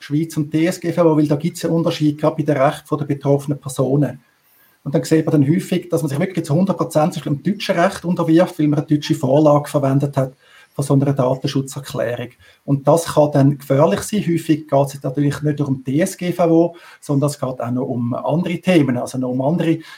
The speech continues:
äh, deutsche, äh, Gesetze. Wenn es neuerdings T T D S G oder einfach so, so deutsches Gesetz, das dann erwähnt wird. Und wenn ein Unternehmen sich freiwillig auf deutsches Recht beruft, dann wird's dann im Streitfall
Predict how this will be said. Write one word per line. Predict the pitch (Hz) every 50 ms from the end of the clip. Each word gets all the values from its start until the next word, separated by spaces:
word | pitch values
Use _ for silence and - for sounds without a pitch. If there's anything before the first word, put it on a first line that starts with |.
| - -
äh, | - 143 143
deutsche, | 139 - - 151 151 151 - - 151 151 147 -
äh, | 143 139
Gesetze. | - - - 151 151 147 - - 156
Wenn | 147
es | 135 135
neuerdings | 139 135 135 131 127 127 - - -
T | - 220 190 185 -
T | - 170 165
D | 170 160 160 170
S | 165 - -
G | - 160 156 156 160 165
oder | 143 143 143
einfach | 143 143 156 -
so, | - 180 160 - - - - - -
so | - 147
deutsches | 139 - 156 160 - 151 143 -
Gesetz, | - 160 170 165 -
das | - -
dann | 202 196
erwähnt | 185 160 160 160 170 196 202 - -
wird. | 160 165 185 185 185
Und | 165 135
wenn | 147 147
ein | 139
Unternehmen | 143 147 143 139 139 165 202 240 240 -
sich | - - -
freiwillig | - - 143 165 190 220 202 214 185 160 135 123 -
auf | - 135 - - - - -
deutsches | 151 147 147 - 139 139 -
Recht | 139 147 185 - - - -
beruft, | 185 175 170 185 185 185 143 123 - - - - _ _ - - - - - _
dann | 170 160 156 143 143
wird's | 156 180 170 170 - -
dann | 156 151 - -
im | 147 147 143 139
Streitfall | - - - 147 160 196 233 233 233 - - - 156 139 135 127 127 123 110